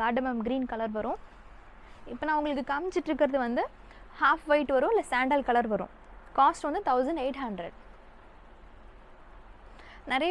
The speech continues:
பேருக்கு வந்து ஹிப் சைஸ் வந்து எவ்வளோ வரைக்கும் செட் ஆகும்னு சொல்லி கேட்டிருந்தீங்க. நான் இதுக்கு முன்னாடி காமிச்சதெல்லாம் up to double எக்ஸ்எல் wear பண்ணிக்கலாம்.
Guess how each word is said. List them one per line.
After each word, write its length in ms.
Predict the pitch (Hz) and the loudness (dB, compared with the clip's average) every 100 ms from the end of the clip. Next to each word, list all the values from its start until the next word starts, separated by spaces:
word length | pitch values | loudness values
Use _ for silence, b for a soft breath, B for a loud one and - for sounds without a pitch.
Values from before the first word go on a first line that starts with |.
| 370 | 0
பேருக்கு 280 | 381 370 311 | 0 2 0
வந்து 140 | 285 392 - | 0 -2 -2
ஹிப் 220 | 294 - | -8 0
சைஸ் 240 | 359 339 294 | 2 2 0
வந்து 140 | 294 302 | 0 -2
எவ்வளோ 160 | 262 302 | 0 0
வரைக்கும் 240 | 285 269 277 | 0 -2 -2
செட் 200 | 247 233 | -2 2
ஆகும்னு 240 | 269 262 262 | 2 2 0
சொல்லி 140 | 254 233 | -2 -2
கேட்டிருந்தீங்க. 420 | 226 226 220 262 427 B B | -4 -4 -6 -8 -10 B B
நான் 120 | 294 302 | -2 -2
இதுக்கு 160 | 285 | 0
முன்னாடி 180 | 359 403 320 | 0 0 0
காமிச்சதெல்லாம் 480 | 311 349 294 359 302 | -2 -2 -4 -4 -4
up 80 | 240 - | -6 -2
to 60 | 302 | 0
double 220 | 240 277 311 | 2 0 -2
எக்ஸ்எல் 280 | - 285 226 | 0 0 0
wear 180 | 269 - | 0 -2
பண்ணிக்கலாம். 400 | 254 233 269 | -4 -4 -4